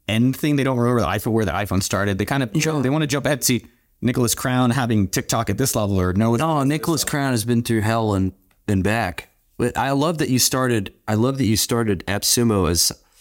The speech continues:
Speaker 2: as something playful and fun, because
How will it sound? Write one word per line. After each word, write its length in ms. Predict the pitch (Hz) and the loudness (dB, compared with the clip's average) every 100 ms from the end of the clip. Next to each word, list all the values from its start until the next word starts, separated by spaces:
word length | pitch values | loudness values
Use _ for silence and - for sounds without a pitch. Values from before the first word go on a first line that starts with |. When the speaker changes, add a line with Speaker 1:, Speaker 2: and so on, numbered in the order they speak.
| - - - | -20 -20 -6
Speaker 2:
as 160 | 113 | 0
something 400 | - 127 123 107 | 2 2 0 -2
playful 560 | 87 117 117 131 107 90 | -2 -2 0 0 -4 -2
and 160 | 95 92 | -2 -2
fun, 580 | - 123 123 95 85 85 _ _ _ _ | -4 -2 0 2 0 -4 _ _ _ _
because 640 | - 117 - 110 104 - | -4 -2 0 0 0 -2